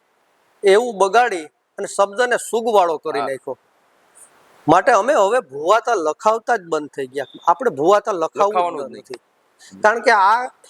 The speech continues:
Speaker 1: બે હરલિયા પહેરવાથી કે કંઈ પણ કરવાથી કંઈક લાયસન્સ મળી જાતું નથી.
Speaker 2: હા.
Speaker 1: આની ઉપર કોઈ બાપ પાબંદી નથી.
Speaker 2: હા.
Speaker 1: એટલે હવે આ બધાય સાથે આપણું નામ ન જોડાય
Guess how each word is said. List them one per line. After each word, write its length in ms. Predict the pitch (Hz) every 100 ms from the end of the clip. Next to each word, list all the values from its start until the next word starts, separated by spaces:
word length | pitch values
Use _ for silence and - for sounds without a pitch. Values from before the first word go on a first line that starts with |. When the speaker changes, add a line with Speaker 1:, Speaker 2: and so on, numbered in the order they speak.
| _ -
Speaker 1:
બે 100 | 240
હરલિયા 480 | 220 233 254 254 247
પહેરવાથી 560 | 247 254 262 262 262
કે 120 | 247
કંઈ 220 | 233 247 247
પણ 240 | 254 233
કરવાથી 320 | 233 247 226
કંઈક 220 | 247 294
લાયસન્સ 380 | 196 185 196 233 -
મળી 200 | 185 208
જાતું 440 | 190 190 208 202 - _ _ _
નથી. 220 | 190 196
Speaker 2:
હા. 140 | 143 113 - -
Speaker 1:
આની 200 | 233 247
ઉપર 280 | 233 240 240
કોઈ 200 | 220 196
બાપ 220 | 190 190 -
પાબંદી 460 | 208 214 196 160
નથી. 320 | 147 - 143 131
Speaker 2:
હા. 240 | 110 113 95 _ _
Speaker 1:
એટલે 160 | 190 233
હવે 180 | 208 240
આ 380 | 196 156 208 254
બધાય 300 | 233 240 220
સાથે 300 | 220 220 220
આપણું 460 | 175 - 254 170
નામ 240 | 151 214 214
ન 300 | 185 220 247
જોડાય 440 | 185 196 170